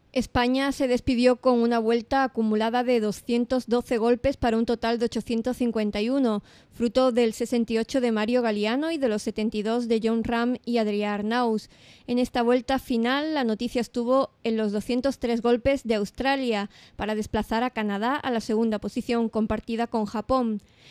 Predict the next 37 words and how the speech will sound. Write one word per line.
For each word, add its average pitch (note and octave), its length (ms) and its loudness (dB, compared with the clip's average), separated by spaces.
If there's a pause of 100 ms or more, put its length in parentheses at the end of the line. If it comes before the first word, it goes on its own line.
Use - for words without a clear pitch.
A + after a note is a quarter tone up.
(160)
Los A#3 240 2
jugadores A#3+ 520 2
de B3 100 4
la A#3+ 80 4
Escuela A#3 340 0
Nacional A#3+ 500 2
Bloom, B3+ 520 2
Mario A3+ 340 0
Galeano A3 560 0
y B3 100 0
John G#3+ 220 0
Ram, B3 320 -2
fueron, C4 420 0
con A3 240 -2
doscientos G#3+ 500 -4
ochenta A3+ 320 -2
y G#3+ 40 -4
tres A3+ 220 -2
golpes B3 420 0
al G#3 160 -4
total, C#4 460 0 (380)
los G#3+ 140 0
golfistas C#4 600 0
españoles A#3 720 0
más A#3 280 0
destacados. A3+ 720 -2 (280)
En A3+ 140 0
este A#3+ 220 0
apartado A3+ 500 0
individual, A3 640 0
mención A3+ 440 0
aparte C4+ 460 -2
merece C4+ 480 0
el C4+ 80 0
australiano A3+ 800 -2
Virat G#3+ 640 -2
Bhadwar, A3+ 640 -2